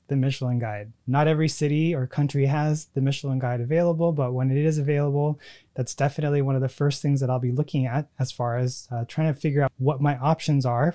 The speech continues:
for eating at a fine dining restaurant. Second thing that I'll be looking for when I'm doing my research for where to eat is the reviews. So this is gonna be on Yelp, TripAdvisor, Google are probably my top three places for doing research as far as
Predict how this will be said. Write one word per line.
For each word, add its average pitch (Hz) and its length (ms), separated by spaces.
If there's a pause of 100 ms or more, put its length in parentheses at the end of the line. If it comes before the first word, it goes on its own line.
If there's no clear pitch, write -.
for 131 240
eating 147 500
at 131 60
a 131 40
fine 131 200
dining 143 280
restaurant. 131 420 (180)
Second 180 400
thing 170 140
that 156 120
I'll 143 100
be 139 140
looking 139 300
for 139 480 (240)
when 131 160
I'm 127 120
doing 131 200
my 127 100
research 156 580
for - 140
where 120 220
to 123 60
eat 156 520
is 151 400
the 135 300
reviews. 131 720
So 123 320
this 123 200
is 135 240
gonna 131 220
be 127 260
on 123 440 (240)
Yelp, 147 340 (260)
TripAdvisor, 156 840 (440)
Google 156 300
are 131 160
probably 131 420
my 127 160
top 131 320
three 135 240
places 143 480
for 120 380 (260)
doing 131 240
research 135 580
as 131 120
far 127 200
as 123 320